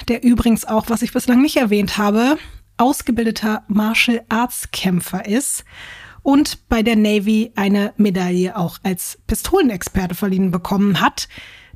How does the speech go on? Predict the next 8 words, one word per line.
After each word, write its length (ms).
diese 340
doch 320
eher 220
ungewöhnlichen 600
Gegenstände 500
für 180
die 140
Umsetzung 720